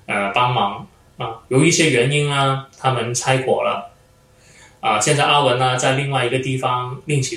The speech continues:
炉灶，小胖呢，也跟着过来。小胖在店面里面呢，会帮忙接待客户，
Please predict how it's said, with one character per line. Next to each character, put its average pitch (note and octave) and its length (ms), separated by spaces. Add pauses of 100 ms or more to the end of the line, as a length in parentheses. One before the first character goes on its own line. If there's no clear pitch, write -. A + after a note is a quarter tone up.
炉 A#2 100
灶， C#3+ 400 (400)
小 A2+ 240
胖 D3 220
呢， C3 200
也 A2 120
跟 C3 120
着 B2+ 140
过 B2 180
来。 G#2+ 340 (540)
小 C3 200
胖 F3 160
在 D#3 160
店 E3+ 180
面 D3+ 220
里 A#2 140
面 C3+ 180
呢， C3 160
会 C3 140
帮 B2 180
忙 A#2 240
接 C3 160
待 A#2+ 100
客 C3 200
户， C3 340